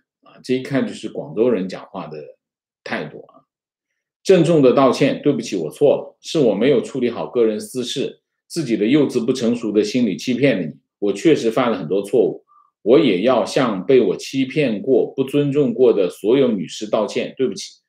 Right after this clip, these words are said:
我将承担一切后果，即日起无期限退出大众视野。此微博后将不再对此做任何回应，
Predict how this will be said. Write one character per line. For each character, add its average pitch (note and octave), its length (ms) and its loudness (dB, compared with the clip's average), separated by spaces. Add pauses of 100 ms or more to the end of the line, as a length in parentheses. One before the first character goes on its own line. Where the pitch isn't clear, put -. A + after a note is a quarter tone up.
(260)
我 A2 100 0
将 C#3 200 2
承 B2 260 -2
担 C3+ 340 0
一 A2+ 60 -2
切 - 220 2
后 B2 160 2
果， - 280 -6 (460)
即 F#3 160 -2
日 D3 160 4
起 F2 280 -6
无 A#2 140 -4
期 C#3+ 220 -6
限 C#3 280 0
退 B2+ 180 -2
出 B2 460 -6 (340)
大 A#2+ 160 -2
众 A#2 160 -4
视 A#2 220 -6
野。 D#2+ 240 -8 (920)
此 A2+ 440 2 (340)
微 D#3+ 220 6
博 C3+ 260 6
后 D3 300 2
将 C3+ 280 0
不 D3 120 0
再 D3+ 360 -2 (160)
对 A2 400 2
此 F2 400 -14
做 A2+ 280 2
任 C3+ 220 2
何 G2 180 -4
回 E2 180 -10
应， A#2 340 -4